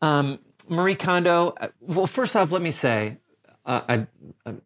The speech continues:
I forget if it's exactly in the book or not, this way or not, but I am for anybody who helps people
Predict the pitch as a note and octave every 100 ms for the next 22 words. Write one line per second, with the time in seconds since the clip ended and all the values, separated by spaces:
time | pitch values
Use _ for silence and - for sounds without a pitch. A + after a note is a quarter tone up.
0 | - - - C3+ F3+ F3 C3 - C3+ A#2+
1 | D3 D3 E3+ D3 A#2+ C3 B2 A#2+ A#2 A2
2 | A2 A2+ G#2+ G2+ F#2+ F#2+ G#2+ A#2+ - D#3+
3 | F3 F#3 G3+ E3+ D3 - D3+ C#3 - D3
4 | D3 B2+ B2 A#2+ A#2 - A2+ A#2 A#2+ B2+
5 | A#2+ - B2 G#2+ A2+ G#2 G#2+